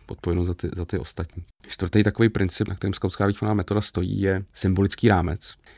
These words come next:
Když se hraje nějaká hra, tak buď se hraje v obyčejném lese, nebo prostě skrz nějaký jednoduchý příběh nebo nějakou legendu. Já myslím, že skrz skauting je vlastně možný prožívat spoustu příběhů, stát se hrdinou nějakého příběhu, protože jakákoliv nějaká hra nebo činnost může být právě zarámovaná nějakým symbolickým rámcem.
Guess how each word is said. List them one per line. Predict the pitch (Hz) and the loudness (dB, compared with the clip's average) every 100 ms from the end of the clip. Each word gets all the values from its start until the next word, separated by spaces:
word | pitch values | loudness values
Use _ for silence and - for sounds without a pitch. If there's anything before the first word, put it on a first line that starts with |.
| - | -10
Když | 85 | -6
se | - 92 | -2 2
hraje | 92 | 4
nějaká | 92 90 - 98 | 4 2 4 4
hra, | 101 92 92 | 4 2 0
tak | 98 - | -2 -4
buď | 92 - | -6 -2
se | 101 | 0
hraje | 98 95 | 0 0
v | 101 - | -2 -8
obyčejném | - 87 - 98 98 | -6 -6 -4 -2 0
lese, | 92 - 95 | 0 -2 -2
nebo | 95 101 | -2 -2
prostě | - - - | -6 -10 -10
skrz | - 101 104 | -8 -4 0
nějaký | 92 - | 0 2
jednoduchý | 98 92 - 107 | 2 2 0 -2
příběh | - 98 95 95 | -2 -4 -2 -2
nebo | 95 | -2
nějakou | 92 90 107 | 0 0 2
legendu. | 98 92 92 98 - - - - - - | 4 4 2 0 -4 -18 -20 -20 -20 -12
Já | |
myslím, | 82 90 | -8 -4
že | 92 | -4
skrz | - 101 | -2 -4
skauting | - 90 98 92 | 0 0 2 0
je | 92 | 0
vlastně | 87 98 | -2 0
možný | 95 87 101 | 0 2 0
prožívat | 98 95 82 101 95 98 - | 2 0 0 -2 0 0 -2
spoustu | - 90 - | -2 -2 -2
příběhů, | 104 104 95 92 98 98 _ - | -4 0 2 4 2 -4 _ -10
stát | - 92 87 | 2 4 6
se | 98 | 4
hrdinou | 101 110 104 | 6 6 4
nějakého | 82 82 - 92 | 2 -2 -4 -6
příběhu, | - - 90 85 | -6 -6 -4 -4
protože | 87 87 90 92 | -6 -6 -4 -4
jakákoliv | 87 92 90 95 92 | -4 -6 -6 -4 -2
nějaká | 95 87 95 | -2 0 0
hra | 92 90 | 0 0
nebo | 90 | 0
činnost | 90 92 87 - | 0 0 -2 0
může | 90 95 | 2 2
být | 90 87 | 2 0
právě | 90 87 | -2 0
zarámovaná | 90 90 90 90 87 | 0 0 0 2 2
nějakým | 90 87 - | 2 -2 -4
symbolickým | 98 90 - 104 | -2 0 0 2
rámcem. | 98 87 - 92 | 4 4 0 -4